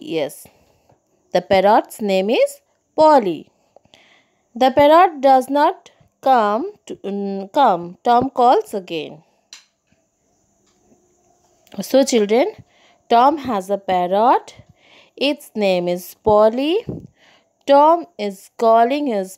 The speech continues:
parrot again and again, but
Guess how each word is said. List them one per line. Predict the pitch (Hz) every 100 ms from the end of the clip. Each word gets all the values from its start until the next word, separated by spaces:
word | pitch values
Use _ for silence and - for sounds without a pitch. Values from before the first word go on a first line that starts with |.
| -
parrot | 220 196 190 226 226
again | 185 190 233
and | 254 226
again, | 180 185 185 190 262 440 _ _ _ _ _
but | 185 196 202 294 480